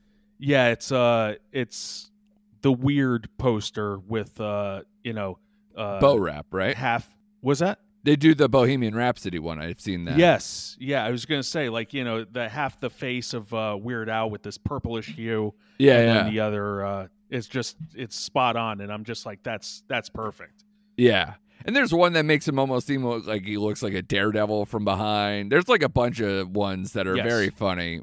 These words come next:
Speaker 2: um, and, and do the job of selling it as this, like, larger than life <laughs>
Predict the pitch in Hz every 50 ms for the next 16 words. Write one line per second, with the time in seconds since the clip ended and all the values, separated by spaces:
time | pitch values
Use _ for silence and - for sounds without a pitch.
0 | - - 101 95 92 92 92 92 90 90 90 85 - - 104 98 92 92 73 92
1 | 98 95 92 - 123 110 104 95 98 95 - 101 95 90 90 87 85 90 87 90
2 | - - - 104 95 95 92 90 90 87 78 80 95 92 - - 113 - 110 107
3 | - - - - - - - - - - 110 98 90 87 82 85 104 98 98 101
4 | 101 101 101 95 101 95 95 95 92 92 90 - - - - 117 113 101 -